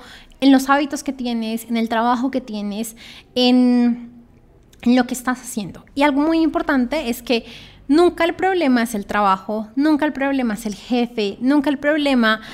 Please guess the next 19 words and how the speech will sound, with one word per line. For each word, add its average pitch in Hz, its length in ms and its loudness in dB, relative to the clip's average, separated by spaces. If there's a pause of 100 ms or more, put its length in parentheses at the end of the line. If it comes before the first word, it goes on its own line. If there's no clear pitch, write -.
(320)
es 233 600 -2
los 254 200 0
compañeros 269 680 2
que 285 80 -4
no 254 100 -2
te 233 100 -8
entienden, 226 640 -2
nunca 269 240 2
el 269 200 -4
tra-, - 180 -12
nunca 269 280 0
el 269 80 -2
problema 277 520 0
es 226 180 -4
el 220 120 -2
puesto 269 560 2
de 254 180 0
trabajo, 247 520 -2
nunca. 240 500 2